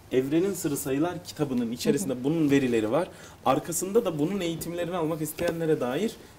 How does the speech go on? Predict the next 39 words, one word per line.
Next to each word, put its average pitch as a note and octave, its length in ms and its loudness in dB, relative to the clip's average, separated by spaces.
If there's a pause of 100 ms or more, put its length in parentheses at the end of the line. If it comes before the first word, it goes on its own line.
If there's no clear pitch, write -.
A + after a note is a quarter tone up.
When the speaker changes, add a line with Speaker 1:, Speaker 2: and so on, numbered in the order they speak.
(180)
Speaker 1:
veriler C3+ 380 6
var. F2+ 220 -8 (400)
Eğer E3+ 200 2
is-, - 300 -4
merak F3+ 320 0
eden, G#2+ 260 2
"Ben E3 200 0
bu D#3 60 2
işi D3 200 0
öğrenip C#3 400 0
de A#2+ 40 -2
hayatıma C#3+ 520 -4
katacağım, B2+ 380 -2 (320)
mesleğime", D3 500 2
örneğin E3+ 320 0
psikologsunuz. E3 720 0 (200)
Speaker 2:
Evet. D4+ 160 2
Speaker 1:
Size F#3+ 280 2
ben F#3+ 180 0
bir G#3 100 2
insanın F#3 420 -2
hiç F#3+ 240 -6
anlatmadan D3+ 680 0 (320)
"Sayısını D3+ 460 2
aldığınızda D#3+ 420 -2
hayatını D#3 440 0
bileceksiniz." D3+ 540 -2
desem C3 280 -4 (540)
bir B2+ 180 0
aydınlanma C#3 520 2
gelmez C3 440 0
mi? B2 80 -4 (180)
Speaker 2:
E, G3 120 0
az G3 180 0
önce F#3+ 180 0
konuştuk G#3+ 460 0
Speaker 1:
E, - 80 0
yani F3+ 60 6
Speaker 2:
hocam. D#3+ 240 4